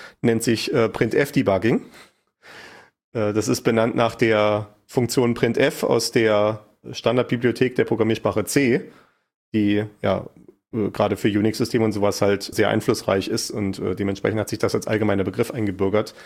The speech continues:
Äh, und was man mit Printf machen kann, ist ja, wie der Name Print sagt, man kann was ausdrucken. Also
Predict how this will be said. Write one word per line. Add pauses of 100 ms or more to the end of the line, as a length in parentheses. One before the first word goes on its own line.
(360)
Äh,
und
was
man
mit
Printf
machen
kann,
ist
ja, (360)
wie
der
Name
Print
sagt,
man
kann
was
ausdrucken.
Also